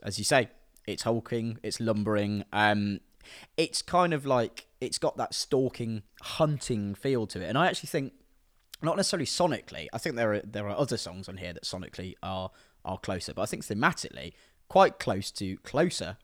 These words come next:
from the previous album. I think that, um, kind of fractured conversation of something, in this case, I think it's the character talking to themselves in a kind of maybe schizophrenic internal conversation. They've got these,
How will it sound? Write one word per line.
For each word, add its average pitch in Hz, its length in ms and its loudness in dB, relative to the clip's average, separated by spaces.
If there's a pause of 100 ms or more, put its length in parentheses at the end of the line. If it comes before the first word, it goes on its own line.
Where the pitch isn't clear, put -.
(120)
from - 160 -10
the 98 60 -8
previous 98 320 -4
album. 127 260 4
I 95 60 -4
think 117 260 -6
that, 110 300 0 (360)
um, 104 380 4 (600)
kind 127 120 -4
of 113 140 -8
fractured - 840 0 (340)
conversation 110 840 -2
of - 180 -6
something, 127 1040 -4 (420)
in 117 140 -4
this 120 200 -2
case, 107 260 -6
I - 40 -6
think 101 200 -10
it's 95 120 -12
the 95 80 -14
character 95 320 -8
talking 101 320 -8
to - 100 -14
themselves 101 380 -4
in 110 80 -6
a 98 40 -8
kind 95 160 -8
of 90 60 -10 (760)
maybe 92 300 -8 (540)
schizophrenic - 680 -4
internal 107 460 -2
conversation. 135 600 -2
They've 110 120 -2
got 82 120 -6
these, 98 180 -6